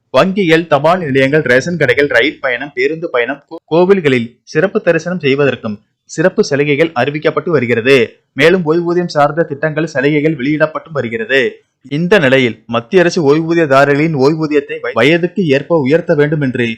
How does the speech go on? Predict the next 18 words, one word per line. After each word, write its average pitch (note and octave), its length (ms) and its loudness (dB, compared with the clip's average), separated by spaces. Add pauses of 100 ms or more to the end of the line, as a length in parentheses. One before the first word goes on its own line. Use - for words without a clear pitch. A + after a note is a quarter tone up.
(140)
நாடாளுமன்ற D3+ 720 0
குழு C#3+ 380 -2
பரிந்துரை D#3 420 0
செய்தது. A#2+ 440 2 (380)
இந்த G3 360 0
பரிந்துரையின்படி D#3 760 0 (180)
அறுபத்தைந்து F3 600 0
வயதில் C#3+ 380 2
ஐந்து D3+ 380 -2
சதவீதமும், B2+ 500 -4 (340)
எழுபது E3 360 0
வயதில் D3+ 300 0
பத்து C3 240 0
சதவீதமும், B2+ 580 -4 (120)
எழுபத்தைந்து E3+ 540 -2
வயதில் B2 600 0 (140)
பதினைந்து E3+ 420 2
சதவீதமும், B2+ 560 -2